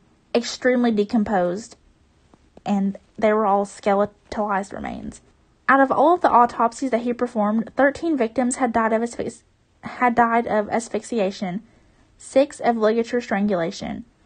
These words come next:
one of multiple stab wounds to the chest, and ten in undetermined ways.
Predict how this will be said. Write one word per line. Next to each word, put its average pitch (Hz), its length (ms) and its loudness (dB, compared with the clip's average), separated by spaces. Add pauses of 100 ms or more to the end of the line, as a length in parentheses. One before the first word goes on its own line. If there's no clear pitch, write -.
(280)
one 247 320 2
of 247 140 2
multiple 233 400 2
stab 202 400 0
wounds 208 220 -2
to 233 100 -2
the 226 100 -2
chest, 196 540 -4
and 214 180 0
ten 208 360 -2
in 190 260 -6
undetermined 190 560 -6
ways. 62 360 -6